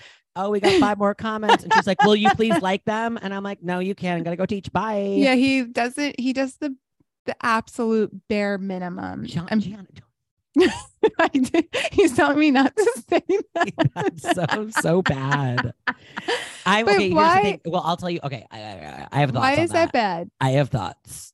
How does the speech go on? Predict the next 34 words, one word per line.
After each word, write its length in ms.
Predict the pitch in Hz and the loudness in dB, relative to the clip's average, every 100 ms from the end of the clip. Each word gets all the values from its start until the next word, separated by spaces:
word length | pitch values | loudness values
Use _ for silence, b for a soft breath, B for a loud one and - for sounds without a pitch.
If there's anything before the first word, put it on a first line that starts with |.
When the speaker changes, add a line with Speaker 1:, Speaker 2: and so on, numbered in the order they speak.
| - | -8
Speaker 1:
B-, 120 | 127 233 | -2 0
Speaker 2:
Okay. 180 | 139 | 2
Speaker 1:
the 100 | 151 | 0
bare 240 | 139 156 160 | 2 4 4
minimum 400 | 151 151 151 151 | 4 4 2 2
for 80 | 151 | 2
your 160 | 139 | 4
job. 380 | 127 123 127 139 | 4 2 0 0
Yeah, 120 | 131 | -2
that 180 | 120 127 | -4 -6
sounds, 180 | 135 127 | -6 -6
well, 120 | 143 170 | -4 -4
actually, 280 | 180 185 | -4 -6
the 60 | 247 | 0
bare 100 | 277 | 2
Speaker 2:
Well 180 | 277 269 | 4 2
Speaker 1:
minimum. 200 | 151 139 | 0 -4
I 140 | - 214 | -4 -6
don't 100 | 247 | -4
mind 160 | 131 | -6
the 40 | 107 | -6
bare 140 | 104 | -6
minimum. 340 | 104 107 143 123 | -6 -4 -4 -4
I 60 | 117 | -4
mean, 120 | 107 | -6
it's, 200 | 117 - - | -8 -10 -12
it's 180 | - | -14
doing 260 | - 117 110 | -2 -2 2
Speaker 2:
No, 120 | 277 | 4
no, 120 | 330 370 | 6 4
Speaker 1:
something. 160 | 392 | 2
Speaker 2:
no, 120 | 415 | 2
no, 0 | |
no. 320 | 381 311 220 | 4 4 4